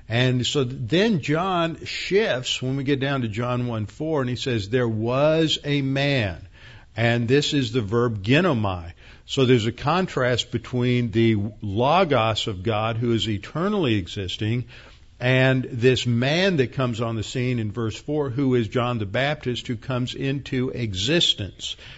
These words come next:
And that's the verb that we have here. Ginomai has the idea of coming into existence, something that becomes something that it wasn't before. So,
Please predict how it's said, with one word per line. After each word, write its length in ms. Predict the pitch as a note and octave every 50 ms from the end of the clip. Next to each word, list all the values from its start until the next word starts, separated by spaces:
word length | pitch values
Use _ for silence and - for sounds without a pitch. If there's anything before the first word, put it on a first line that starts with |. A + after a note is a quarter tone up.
| - - -
And 140 | B2+ C3 C3
that's 240 | D3 E3 D#3+ - -
the 80 | D#3
verb 320 | C3+ A2+ A2+ C3+ C3+ C#3 A#2
that 120 | C3+ C3
we 160 | A#2+ B2 A#2+
have 200 | C3 B2 A#2+ A2+
here. 320 | - D#3 D#3 D3 B2 G2+ - - - - - - -
Ginomai 540 | A2 G2 G#2+ C#3 D#3+ F3 F3 D#3+ D3 C#3+ C#3
has 240 | C#3 C#3 C3+ C3 -
the 160 | - C3 B2
idea 300 | A#2+ A#2+ B2 G#2 B2+ B2+
of 100 | A#2 -
coming 460 | - - - - C#3 D3 D3 C#3+ C#3
into 320 | C#3 C3 B2+ B2+ - - A2+
existence, 600 | G#2+ G2 F#2 G#2+ B2+ D3 C#3 - - C#3 B2 -
something 580 | - - B2+ B2 - - B2+ B2 B2 A#2+ G#2+
that 340 | F#2+ A#2 A2+ A2 A2 G#2+ - - - - - - -
becomes 460 | - A#2+ G2+ - - C#3 C#3 C3+ B2
something 440 | - - C#3 C3 A#2 - C#3 C3+ C3
that 160 | A2+ B2 A#2+
it 100 | A2+ A2
wasn't 500 | G2+ A2+ A2+ A#2+ B2 B2 - C3 A#2+ A2
before. 680 | - G#2 G2+ - - - - D#3 D#3+ D#3+ B2 G#2+ G2+ F#2
So, 360 | - - B2+ A#2 A2+ G2+